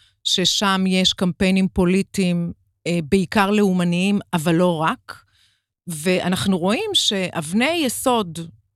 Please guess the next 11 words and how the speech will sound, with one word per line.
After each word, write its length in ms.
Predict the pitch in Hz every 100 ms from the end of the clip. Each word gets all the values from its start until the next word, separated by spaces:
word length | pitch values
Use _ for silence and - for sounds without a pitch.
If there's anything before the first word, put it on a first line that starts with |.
| _
אה, 60 | - 175 175 170 165 165 165 165 151
ב-, 80 | 143 165 156 151 147
ב-, 160 | 143 156
בקשר 720 | 175 - 262 - - 165 143 -
בין 420 | 160 214 214 170 123
בוחרים 640 | 170 165 - 175 220 185 143 _ _ _ _ _ - -
לנבחרים, 760 | 185 180 151 - 170 262 339 330 _ - - - - _ _ _
אה, 240 | 180 190 190
מתמוטטות 680 | 214 - 220 240 - 359 - -
כל 180 | 240
הזמן, 380 | 269 185 175 147